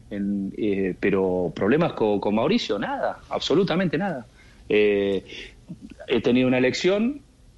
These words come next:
donde, donde yo ju-, a ver, hemos jugado, sí, no sé si, no quiero, al principio fueron diez, después fueron otros cinco,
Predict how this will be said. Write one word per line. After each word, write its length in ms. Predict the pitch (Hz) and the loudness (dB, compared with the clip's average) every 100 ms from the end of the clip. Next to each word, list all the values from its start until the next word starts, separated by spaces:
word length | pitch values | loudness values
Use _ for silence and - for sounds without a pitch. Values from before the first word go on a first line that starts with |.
| - - | -20 -6
donde, 520 | - 104 101 104 101 | -2 2 2 4 4
donde 1120 | 101 101 101 104 101 101 101 98 98 98 - - | 2 2 2 4 2 2 0 0 0 -2 -6 -14
yo 200 | - 143 | -6 -2
ju-, 360 | 135 147 139 135 - - | 0 0 0 0 -4 -2
a 60 | |
ver, 180 | 139 156 - 151 | 0 0 0 0
hemos 200 | 156 143 | 0 0
jugado, 560 | 143 170 175 180 170 | 2 2 2 2 0
sí, 200 | 156 165 | -2 -4
no 160 | 127 143 | -4 -4
sé 120 | 190 | -4
si, 380 | - 135 127 120 - - - - - - - - | -2 0 0 -4 -14 -20 -20 -20 -20 -18 -12 -2
no 100 | 170 | 0
quiero, 480 | 226 208 165 143 139 | 4 4 2 0 -2
al 120 | 135 | -2
principio 300 | 147 139 185 | -2 -4 -4
fueron 220 | 160 160 | -2 0
diez, 140 | 185 | 0
después 240 | 170 - 160 | 0 0 -2
fueron 160 | 160 | -4
otros 180 | 143 147 | -4 -4
cinco, 320 | - 185 147 | -4 -2 -2